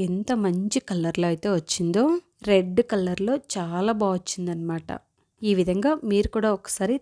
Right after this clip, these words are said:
తప్పకుండా ట్రై చేయండి ఫ్రెండ్స్. ఈ మెహందీ మనకి వన్ వీక్ వరకు చక్కగా ఉంటుందన్నమాట. డిజైన్ కూడా చూడండి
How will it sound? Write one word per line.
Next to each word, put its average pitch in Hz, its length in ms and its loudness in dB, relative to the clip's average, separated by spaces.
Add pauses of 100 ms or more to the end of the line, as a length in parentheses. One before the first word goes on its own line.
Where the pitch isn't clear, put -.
తప్పకుండా 202 640 -6
ట్రై 170 220 -4 (160)
చేయండి 180 380 -2
ఫ్రెండ్స్. 302 360 2 (140)
ఈ 220 120 0
మెహందీ 190 420 2
మనకి 208 400 -2 (520)
వన్ 202 280 4
వీక్ 240 300 2
వరకు 202 360 0
చక్కగా - 480 -4
ఉంటుందన్నమాట. 170 720 -2 (680)
డిజైన్ 208 440 2
కూడా 202 280 -2
చూడండి 180 480 -4